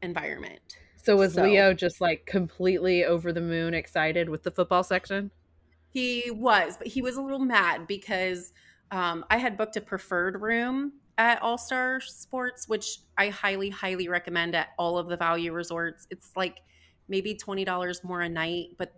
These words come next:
Speaker 1: the proximity to the food court, the buses, it's so worth it when you've walked all day.
Speaker 2: Yeah.
Speaker 1: Um, and so I had done a room request in the football section, we got there and they put us in the surfing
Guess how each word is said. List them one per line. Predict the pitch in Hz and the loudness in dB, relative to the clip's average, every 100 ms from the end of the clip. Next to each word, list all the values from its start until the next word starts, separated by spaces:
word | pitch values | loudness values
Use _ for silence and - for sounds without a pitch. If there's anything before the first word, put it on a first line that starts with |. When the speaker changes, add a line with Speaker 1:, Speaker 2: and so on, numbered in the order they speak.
| _ | _
Speaker 1:
the | |
proximity | 170 - 185 - 202 196 190 185 | -14 -4 -4 -4 -6 -4 -2 -4
to | - - 180 170 170 175 175 175 _ _ _ _ _ _ _ _ | -8 -6 -2 -2 -2 -4 -6 -10 _ _ _ _ _ _ _ _
the | 180 | -10
food | - - 240 226 | -10 -6 -4 -4
court, | - - 208 196 185 | -6 -2 4 4 4
the | 175 | -2
buses, | 165 - 190 190 202 180 180 175 175 170 - - | -4 0 2 0 0 2 4 4 2 -4 -10 -6
it's | 196 - - | -6 -6 -10
so | - - 202 190 190 180 | -8 -2 2 4 4 0
worth | 165 160 170 | 0 -2 -2
it | 190 185 185 - | -2 0 -2 -6
when | 190 180 | -6 -4
you've | 175 170 | -4 -2
walked | 160 160 - | -2 -2 -2
all | 190 | -2
day. | 190 226 240 254 _ _ _ | 0 -2 -2 -8 _ _ _
Speaker 2:
Yeah. | 196 208 185 170 | 2 4 6 4
Speaker 1:
Um, | 170 - | 0 -4
and | 196 - 202 | -6 -4 -2
so | 190 185 | 0 4
I | 190 196 | 6 6
had | 196 185 | 6 0
done | 185 | -2
a | 175 | -2
room | 180 240 | -2 -2
request | 262 233 190 190 - - | -2 0 2 2 -2 -4
in | |
the | 190 | -4
football | 190 285 240 | 0 0 0
section, | 220 165 - - 160 175 190 _ _ _ _ - | 0 -2 -2 -6 -6 -6 -10 _ _ _ _ -8
we | 196 | 2
got | 269 339 | 4 4
there | 254 220 | 6 6
and | 208 | 6
they | 190 | 2
put | 196 190 | -2 -6
us | 190 | -6
in | |
the | 180 | -8
surfing | 180 370 381 180 170 185 | -4 -4 -2 -4 -6 -12